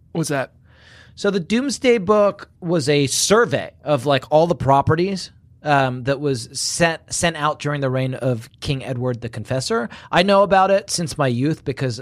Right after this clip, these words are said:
Speaker 2: uh, when I was a boy in Fletching, England, which is where I spent my first seven years, uh, there was a old mill.
Speaker 1: I thought you were from Brighton.
Speaker 2: Fletching is outside of Brighton, not too far from Brighton. It's a s-, very small town,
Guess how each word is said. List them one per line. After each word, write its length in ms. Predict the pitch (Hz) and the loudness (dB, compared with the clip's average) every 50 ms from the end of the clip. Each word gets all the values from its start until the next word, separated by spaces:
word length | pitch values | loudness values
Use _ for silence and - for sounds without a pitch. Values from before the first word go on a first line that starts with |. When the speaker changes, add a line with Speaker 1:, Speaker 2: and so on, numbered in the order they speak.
| - - | -12 -12
Speaker 2:
uh, 180 | - 131 123 123 | -8 -6 -6 -4
when 180 | 117 - 131 131 | -4 -6 -6 -4
I 100 | 131 131 | -4 -4
was 140 | 123 113 113 | -4 -4 -6
a 60 | 117 | -6
boy 420 | 104 - - 123 120 123 123 123 | -8 -6 -6 -4 -2 -2 -2 -2
in 320 | 123 - 135 127 120 113 117 | -4 -6 -8 -8 -8 -8 -10
Fletching, 680 | - - - 240 285 269 - - - 135 131 123 123 - - | -10 -4 0 0 0 0 -2 -6 -8 -8 -8 -10 -10 -10 -8
England, 580 | 180 160 156 123 127 127 151 185 226 226 - - _ _ _ _ _ _ _ _ _ _ | -6 -6 -6 -6 -6 -6 -6 -8 -10 -12 -14 -18 _ _ _ _ _ _ _ _ _ _
which 180 | - 127 117 - | -12 -10 -8 -8
is 140 | 127 110 | -8 -4
where 180 | 123 135 131 123 | -2 -2 0 0
I 240 | 123 120 120 117 120 123 - 143 | 0 0 -2 -4 -6 -8 -12 -16
spent 240 | 131 - - 147 131 | -14 -10 -8 -8 -6
my 100 | 117 131 123 | -6 -8 -8
first 280 | - 135 131 123 - _ _ _ _ _ _ _ _ _ _ - | -8 -8 -8 -8 -10 _ _ _ _ _ _ _ _ _ _ -14
seven 360 | - - 156 139 127 135 131 | -8 -4 -4 -4 -4 -4 -6
years, 460 | 131 131 131 139 151 175 175 - - _ _ - - - _ - | -6 -6 -6 -6 -6 -6 -8 -10 -14 _ _ -20 -20 -20 _ -6
uh, 200 | 147 139 139 135 | -2 0 0 0
there 200 | 131 135 147 147 | 0 0 0 2
was 200 | 147 139 - 143 | 2 0 0 -2
a 300 | 135 131 127 123 131 - _ | -2 -2 -2 -2 -4 -4 _
old 280 | - - 220 247 196 156 | 2 4 4 4 2 0
mill. 280 | 151 147 165 196 214 190 | -2 0 0 2 2 2
Speaker 1:
I 60 | 143 | 2
thought 40 | 165 | 0
you 40 | 165 165 | -2 -4
were 60 | 156 | -6
from 240 | - - 156 147 131 | -8 -12 -14 -14 -12
Brighton. 480 | 113 135 135 139 139 - 123 117 113 - _ _ _ _ _ _ _ _ _ - - _ - - _ _ _ _ | -8 -6 -4 -6 -6 -6 -10 -14 -16 -18 _ _ _ _ _ _ _ _ _ -20 -20 _ -20 -20 _ _ _ _
Speaker 2:
Fletching 320 | - 233 269 262 269 262 240 | 4 4 4 4 4 2 4
is 100 | 208 196 | 4 4
outside 320 | 214 196 - 208 196 180 | 4 4 4 4 4 4
of 80 | 160 123 | 2 2
Brighton, 400 | - 160 151 135 123 127 123 123 | 2 4 4 2 2 -2 -4 -2
not 320 | 131 131 131 - - 135 | -2 -2 -2 -4 -8 -10
too 160 | - - 143 | -6 -6 -6
far 240 | 123 - 143 131 120 | -4 0 0 0 0
from 180 | 113 - 120 113 | -2 -4 -8 -8
Brighton. 360 | - 113 95 - 95 98 104 | -8 -8 -10 -12 -14 -16 -18
It's 140 | 101 - - | -14 -12 -8
a 20 | |
s-, 200 | 113 - - - | -6 -4 -4 -2
very 320 | - 131 156 156 160 165 156 | 2 2 4 4 4 2 0
small 280 | - - 147 135 127 | 0 -2 -2 -4 -4
town, 420 | 120 - 131 120 110 110 107 101 | -4 -4 -6 -6 -6 -6 -8 -12